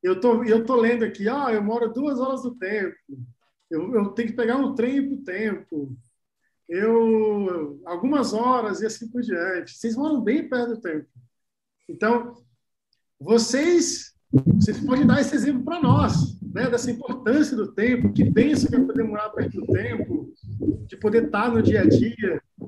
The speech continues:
Isso é algo muito maravilhoso. Eu espero, de coração, que cada um de vocês que estão falando aqui, que mora perto do templo, que mora mais perto do que nós, consigam dar essa devida importância, do que é o templo,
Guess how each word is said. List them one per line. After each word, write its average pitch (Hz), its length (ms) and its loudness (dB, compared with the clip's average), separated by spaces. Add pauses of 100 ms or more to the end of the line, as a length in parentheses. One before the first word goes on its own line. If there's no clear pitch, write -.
(240)
Isso - 160 -2
é - 20 6
algo 233 140 6
muito 539 200 4
maravilhoso. - 560 4
Eu 208 60 0
espero, 214 720 0 (200)
de 247 120 6
coração, 196 800 2 (380)
que - 120 -12
cada 294 360 0
um 294 80 4
de 262 100 2
vocês 196 520 4
que 156 60 4
estão 226 280 2
falando 226 260 -4
aqui, 220 140 -6
que 196 160 4
mora 226 340 -2
perto 220 280 0
do - 40 -8
templo, 233 440 -4 (480)
que - 100 2
mora 254 120 6
mais 254 240 6
perto 214 280 4
do 180 60 4
que - 120 -2
nós, - 400 2 (1800)
consigam 233 460 4
dar 208 160 -2
essa 220 160 -6
devida 214 320 -2
importância, 226 720 -8 (920)
do - 100 -2
que 113 100 2
é 202 60 2
o 202 140 -2
templo, 170 440 -8